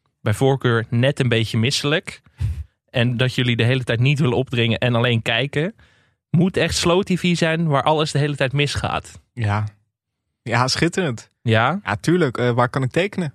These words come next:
Speaker 2: Nee, heel leuk. Goed idee. Gaan we, gaan we, gaan we aan werken.
Speaker 1: Ja.
Speaker 2: Tenminste, wij, wij staan ervoor open.
Speaker 1: Zeker.
Speaker 2: Ehm, ons grote vriend Stijmig Weertje.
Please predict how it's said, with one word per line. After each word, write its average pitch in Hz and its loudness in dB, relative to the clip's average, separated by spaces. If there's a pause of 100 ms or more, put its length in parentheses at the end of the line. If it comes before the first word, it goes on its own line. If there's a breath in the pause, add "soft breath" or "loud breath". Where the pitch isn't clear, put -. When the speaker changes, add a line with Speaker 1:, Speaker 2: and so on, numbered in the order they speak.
(140)
Speaker 2:
Nee, 190 2
heel 151 4
leuk. 147 2
Goed - -2
idee. - -2 (440)
Gaan 151 -2
we, 123 0
gaan 170 4
we, - 0 (100)
gaan 180 0
we 135 4
aan 120 2
werken. 151 0
Speaker 1:
Ja. 233 0
Speaker 2:
Tenminste, 127 -2
wij, 117 -2
wij 120 0
staan 110 0
ervoor 101 -4
open. 113 -2
Speaker 1:
Zeker. 143 0
Speaker 2:
Ehm, 156 4 (120)
ons 156 0
grote 147 2
vriend 165 0
Stijmig 151 2
Weertje. 170 0